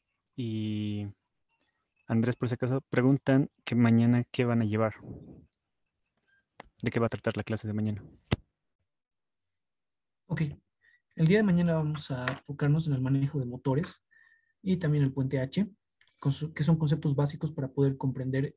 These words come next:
Speaker 2: eh, cómo manejar un carrito y, bueno, diseñarlo para que tenga movimientos para ir hacia adelante, hacia atrás y este pueda ser móvil. Claro que se pueden hacer grandes implementaciones a partir de este punto. Por eso mismo, eh, les sugerimos tener atención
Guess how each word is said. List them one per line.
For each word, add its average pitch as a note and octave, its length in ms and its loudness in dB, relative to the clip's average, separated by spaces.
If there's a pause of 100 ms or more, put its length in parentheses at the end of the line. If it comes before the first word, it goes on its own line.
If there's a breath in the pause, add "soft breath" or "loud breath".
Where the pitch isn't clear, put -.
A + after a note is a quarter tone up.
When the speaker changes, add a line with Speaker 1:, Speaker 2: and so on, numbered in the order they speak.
Speaker 2:
eh, B2 180 -12
cómo D3 180 2
manejar C#3 520 2
un C#3+ 160 0
carrito C3+ 540 -6 (540 soft breath)
y, D#3+ 300 2
bueno, B2+ 260 -2
diseñarlo C#3 520 0
para B2 160 -6
que C3 80 -10
tenga C3+ 180 0
movimientos B2 600 -6
para - 160 -14
ir - 40 -18
hacia - 140 -8
adelante, E3+ 440 0
hacia C3 160 -6
atrás D3 480 -2
y A#2 540 -10
este C3+ 220 -4
pueda B2 220 -6
ser A#2+ 140 -12
móvil. B2 300 -8 (440 soft breath)
Claro C#3 200 2
que C#3+ 80 -10
se C#3+ 60 -6
pueden C3+ 160 -6
hacer C#3+ 100 -2
grandes D#3 300 6
implementaciones C#3 600 0
a C3+ 60 -10
partir C3+ 240 -2
de C3+ 60 0
este C3+ 160 -8
punto. C3+ 260 -6 (680)
Por D3 100 -6
eso D3+ 120 -2
mismo, D#3+ 340 0
eh, C3+ 580 -4 (680 soft breath)
les D#3+ 220 2
sugerimos F3+ 360 2
tener C#3 540 0
atención C#3 640 0